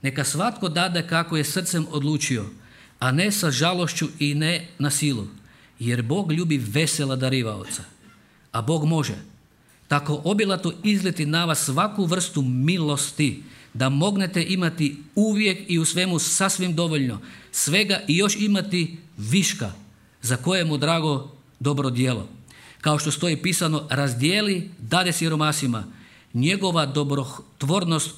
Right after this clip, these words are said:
ostaje za uvijek.” Dakle, koji su principi ovdje? Samo nekoliko s-, ćemo izvući. Dakle, Pavao je odredio davanje. Svatko je dao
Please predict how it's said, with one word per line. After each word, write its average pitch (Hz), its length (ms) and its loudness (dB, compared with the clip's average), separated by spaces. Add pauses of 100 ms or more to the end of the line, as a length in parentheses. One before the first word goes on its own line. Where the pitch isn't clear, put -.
ostaje 143 760 0 (300)
za 120 200 -2
uvijek.” - 400 -8 (1400)
Dakle, 170 180 0
koji 220 200 0
su 185 160 -2
principi 139 500 -2
ovdje? 110 320 -6
Samo 180 240 -4
nekoliko 156 380 -4
s-, - 220 -8
ćemo 127 200 -2
izvući. 113 400 -8 (360)
Dakle, 135 280 -2
Pavao 180 320 0
je 165 160 2
odredio 151 480 2
davanje. 123 440 -2 (1400)
Svatko 156 500 -4
je 98 80 -8
dao 82 260 -12